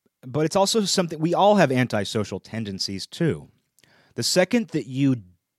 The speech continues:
don't like somebody or you no longer feel like somebody is on your team, that is an antisocial impulse. So we have to understand that we all have that ability to be antisocial, and we are antisocial all the time. And there's probably something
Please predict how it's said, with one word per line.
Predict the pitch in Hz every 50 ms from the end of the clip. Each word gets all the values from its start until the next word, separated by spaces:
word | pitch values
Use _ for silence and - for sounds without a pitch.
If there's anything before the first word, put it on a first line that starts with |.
| _ _ -
don't | 143 135 135 135 123
like | 120 107 104 110 117 -
somebody | - - 123 117 117 117 117 113 117 117 117
or | 107 113 110
you | 107 110 113
no | 113 110 113 113 117
longer | 117 120 123 120 120 113 104 104 95
feel | - - - 113 117 110
like | 110 107 101 92 -
somebody | - - 117 113 113 113 110 110 107 107 107 101 - - - _ _
is | - 117 113 101
on | 110 104 107 104 104 101
your | 98 92
team, | - - - - 110 110 113 123 139 143 - - - - - _ -
that | 147 175 202
is | 214 208 170
an | 170 139
antisocial | 135 135 131 117 - 131 113 104 - - 120 107 98 - 104 95 -
impulse. | 123 123 123 120 - - 90 78 - -
So | - 131
we | 131 160
have | 185 185
to | - 226
understand | 214 214 170 139 - - 175 170 151 135
that | 131 127
we | 135 143 156
all | - 123 160 185 190 180
have | 147 147 143 143 127
that | 120 127 123 113
ability | 107 95 95 110 113 117 113 98 95 87
to | - 107
be | 92 80 104 104 107 101
antisocial, | 101 101 98 - 92 92 92 - - - 139 139 131 - - 87 73 76 - _ - - - - - -
and | 113 110
we | 117 127 123
are | 113 131 131 135 123
antisocial | 107 120 123 117 - 120 113 107 - - 117 110 101 - 113 104
all | 90 101 101 95 95
the | 90 90
time. | - - - 151 165 147 107 95 87 90 90 - - - - - - -
And | 110 123
there's | 123 113 -
probably | _ - 170 185 190 180 190 151
something | 127 - - 156 147 143 - - 147 135 123 117 113 110 107 98 90